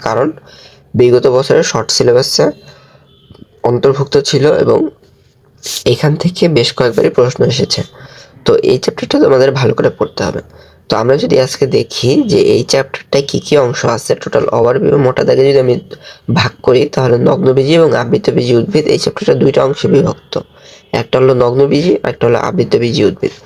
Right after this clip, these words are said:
নগ্নবীজির ক্ষেত্রে সাইকাস বর্গ নিয়ে আলোচনা করা হয়েছে এবং আবৃতবীজির ক্ষেত্রে একবীজপত্রী এবং দ্বিবীজপত্রী নিয়ে আলোচনা করা হয়েছে।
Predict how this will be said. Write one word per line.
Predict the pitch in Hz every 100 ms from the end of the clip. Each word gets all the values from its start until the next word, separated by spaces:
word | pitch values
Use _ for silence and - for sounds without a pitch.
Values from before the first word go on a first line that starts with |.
| - _ - 123
নগ্নবীজির | 117 190 143 160 151 165 -
ক্ষেত্রে | 135 - - - 277 _ - -
সাইকাস | - 117 117 - 156 151
বর্গ | 123 117 120
নিয়ে | 120 131
আলোচনা | 117 - 113
করা | 113 113 110
হয়েছে | 107 - 160
এবং | 180 -
আবৃতবীজির | - 120 139 101 127 131 135 143
ক্ষেত্রে | - 127 - - - 120
একবীজপত্রী | 180 143 147 - 175 - - 190 156
এবং | 135 123
দ্বিবীজপত্রী | 120 120 127 - - -
নিয়ে | 147 127
আলোচনা | 120 - 123
করা | 117 113
হয়েছে। | 170 -